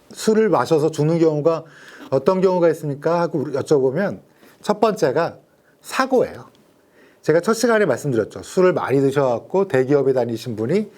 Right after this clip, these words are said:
아파트에 들어왔는데 그날 너무 추웠는데, 음, 대리운전 기사가 데려다 줬고 문 밖에 나왔는데,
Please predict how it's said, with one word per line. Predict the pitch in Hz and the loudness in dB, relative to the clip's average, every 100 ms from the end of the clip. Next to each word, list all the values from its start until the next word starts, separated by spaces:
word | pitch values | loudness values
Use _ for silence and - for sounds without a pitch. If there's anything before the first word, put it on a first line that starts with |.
| - - - | -20 -20 -14
아파트에 | 123 123 165 151 151 139 | -6 0 0 0 0 0
들어왔는데 | 139 131 131 120 123 190 226 - - - | 2 2 0 -2 -2 -2 -2 -10 -20 -20
그날 | - 165 208 | -4 0 2
너무 | 208 220 | 0 0
추웠는데, | 226 - 202 151 135 165 226 220 - _ _ _ _ _ | -4 0 0 0 -2 -2 -2 -4 -18 _ _ _ _ _
음, | 123 131 127 | -10 -10 -12
대리운전 | - 147 180 165 165 | -4 0 2 2 2
기사가 | 156 151 151 | 2 0 -2
데려다 | 147 135 139 | 0 0 0
줬고 | 135 113 - - 226 233 - _ _ | -2 -6 -4 -2 -2 -4 -20 _ _
문 | 135 | 0
밖에 | 143 151 160 | 0 0 0
나왔는데, | 123 107 120 117 139 214 240 | 2 0 0 -4 -2 -2 -2